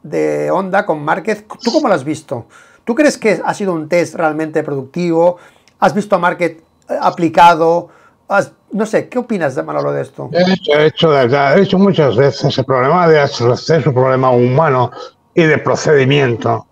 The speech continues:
Speaker 2: ¿vale? Ese equipo ha perdido completamente la capacidad de desarrollar nada, sencillamente porque unos trabajan por un lado, otros trabajan por el otro, en vez de intentar, eh, en, en,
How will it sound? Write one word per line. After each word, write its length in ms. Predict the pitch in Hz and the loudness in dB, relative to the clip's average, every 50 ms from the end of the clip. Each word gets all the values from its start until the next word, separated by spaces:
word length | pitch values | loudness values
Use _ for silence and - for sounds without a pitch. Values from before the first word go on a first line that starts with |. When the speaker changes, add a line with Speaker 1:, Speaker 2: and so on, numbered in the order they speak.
| _ _ | _ _
Speaker 2:
¿vale? 280 | 123 123 135 147 139 - | 0 0 0 0 0 0
Ese 320 | 180 - - 185 190 170 | 0 0 2 2 2 2
equipo 680 | 147 - - - 185 175 - - 131 127 127 139 135 - - - - - | 0 0 0 0 0 0 0 0 2 2 4 2 2 -2 -8 -18 -10 -4
ha 140 | 165 160 - | -4 -2 0
perdido 560 | 175 175 156 147 180 185 170 151 147 160 143 | 2 2 2 4 4 4 4 4 4 2 2
completamente 640 | - 139 123 143 156 127 147 131 135 143 135 - 147 | 0 -2 0 0 -2 0 0 0 0 0 0 0 0
la 80 | 147 | 0
capacidad 720 | - - 127 - - 135 - - 127 135 160 170 175 175 170 | 0 -2 -4 -2 -2 -4 0 2 2 4 4 4 2 2 2
de 80 | 151 | 4
desarrollar 560 | 135 131 127 131 127 113 117 117 113 117 117 127 | 2 2 2 2 0 2 2 2 2 0 0 0
nada, 340 | 151 147 139 147 165 147 - - _ _ _ | 0 0 0 0 0 -2 -4 -10 _ _ _
sencillamente 640 | - 151 127 127 165 180 180 180 175 180 170 - 185 | -2 -2 0 2 2 4 4 4 2 2 4 2 2
porque 360 | 185 - 170 147 - - 156 165 | 2 2 0 0 2 2 4 4
unos 380 | 156 170 190 208 202 175 - | 6 6 4 4 4 2 0
trabajan 380 | - 151 151 156 127 143 147 127 | 0 0 2 2 2 0 -2 2
por 120 | 160 180 | 2 2
un 120 | 190 196 196 | 4 4 4
lado, 360 | 196 208 202 190 208 202 170 | 4 4 4 4 4 4 4
otros 260 | 147 180 165 151 143 | 4 2 2 0 -2
trabajan 380 | - 143 151 120 - - 135 135 | 0 0 0 0 0 0 0 2
por 180 | 165 175 180 | 2 2 2
el 60 | 175 | 4
otro, 300 | 190 190 156 175 196 - 190 - - - - | 2 2 4 2 2 2 0 -6 -12 -4 0
en 200 | 139 139 135 131 | 0 2 4 4
vez 200 | 151 196 208 175 | 4 4 4 4
de 120 | 196 196 190 | 4 4 4
intentar, 840 | 180 156 - 147 135 131 127 - - 180 165 160 170 170 160 - - - _ _ _ _ _ _ _ _ _ _ _ _ _ _ | 2 2 2 2 2 0 -2 -2 0 0 2 2 2 2 0 -2 -4 -14 _ _ _ _ _ _ _ _ _ _ _ _ _ _
eh, 420 | 135 147 139 139 139 139 143 139 - | 0 0 2 2 2 2 2 0 0
en, 300 | - 156 143 139 143 131 | -2 -2 0 0 0 -2
en, 300 | 127 123 135 135 139 131 | -2 -2 -2 -2 -4 -4